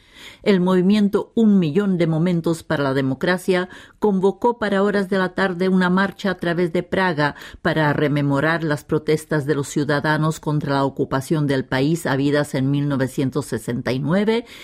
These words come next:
y la intervención brutal de la policía contra los manifestantes. En el edificio de la radio checa ha sido inaugurada una instalación virtual titulada Retorno sesenta y ocho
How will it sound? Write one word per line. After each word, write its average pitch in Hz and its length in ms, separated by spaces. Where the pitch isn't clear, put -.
y 262 120
la 226 120
intervención 170 760
brutal 160 400
de 147 100
la 127 140
policía 127 580
contra 123 300
los 123 180
manifestantes. 131 960
En 190 160
el 170 140
edificio 165 580
de 156 100
la 151 120
radio 160 380
checa 160 520
ha 147 60
sido 151 280
inaugurada 143 760
una 147 200
instalación 143 720
virtual 180 560
titulada 151 600
Retorno 156 640
sesenta 139 500
y 143 100
ocho 170 380